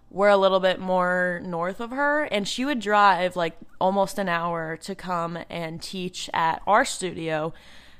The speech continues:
that I work at, that I teach at. And this was, like, right when covid hit. We were doing a lot of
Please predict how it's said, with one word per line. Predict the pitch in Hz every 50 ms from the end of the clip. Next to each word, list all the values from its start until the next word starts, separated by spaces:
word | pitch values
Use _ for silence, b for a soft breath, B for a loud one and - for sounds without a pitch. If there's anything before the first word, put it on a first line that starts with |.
| B B
that | - 185 175 170 175 170 160 - - - - - - _ - _ _ _ _ -
I | - 233 226
work | 190 175 165 -
at, | 165 156 - - -
that | 170 170 -
I | - 208 208
teach | 208 - 175 156 -
at. | - - - - - b b b b b b
And | - 220 220 220 214 208 202 202 196
this | 185 - 233 247 -
was, | - 294 285 277 233
like, | 254 233 208 170 170
right | 196 202 208 196
when | 220 220
covid | 202 - 208 202 196 190 196 185
hit. | 180 190 196 190 180
We | 190
were | 185 185
doing | 190 185 185 180
a | 180
lot | 180 175 175
of | 180 -